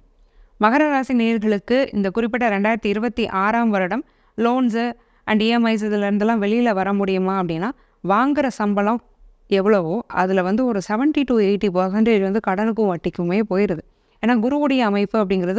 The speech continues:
போன வருஷம் வந்து ரொம்பவே நல்லா இருந்தது. இப்பதான் அவர் வந்து ஆறாம் இடத்துக்கு போயிருக்கிறார். ஆறுக்கு குரு எப்போ போனாரோ, அப்போத்துல இருந்து அவர் என்ன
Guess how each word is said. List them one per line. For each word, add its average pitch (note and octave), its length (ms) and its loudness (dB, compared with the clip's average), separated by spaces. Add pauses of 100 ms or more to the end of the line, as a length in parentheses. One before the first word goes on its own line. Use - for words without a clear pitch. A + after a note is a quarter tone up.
(120)
போன A3 400 0
வருஷம் G3 260 -4
வந்து G3 160 -2
ரொம்பவே F3+ 340 -2
நல்லா F3 300 -2
இருந்தது. G3 420 -2
இப்பதான் A#3+ 400 0
அவர் G#3+ 120 0
வந்து F#3 200 -2
ஆறாம் G3 340 0
இடத்துக்கு E3+ 280 -6
போயிருக்கிறார். D3+ 400 -6
ஆறுக்கு A#3 460 0
குரு A3+ 220 0
எப்போ G#3+ 280 -2
போனாரோ, E3 400 -4 (480)
அப்போத்துல C4 500 0
இருந்து A3+ 160 2
அவர் G#3+ 160 0
என்ன G3 160 0